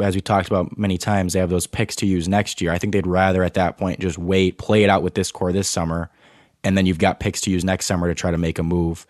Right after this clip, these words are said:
rather than kind of just shake up everything and all of a sudden, okay, you've got Lillard, but then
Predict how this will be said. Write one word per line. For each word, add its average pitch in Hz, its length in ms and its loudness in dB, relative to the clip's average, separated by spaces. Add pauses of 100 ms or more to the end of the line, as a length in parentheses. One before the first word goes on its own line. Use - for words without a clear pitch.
(200)
rather 92 280 4
than 87 340 0 (300)
kind 98 200 2
of 85 60 0
just 87 200 0
shake 101 260 2
up 95 140 4
everything 92 420 2
and 85 80 0
all 90 60 2
of 87 60 -2
a - 20 -6
sudden, 92 180 -2
okay, 92 160 -2
you've 85 140 -2
got 85 200 0
Lillard, 87 440 0 (1080)
but 101 200 2
then 87 420 0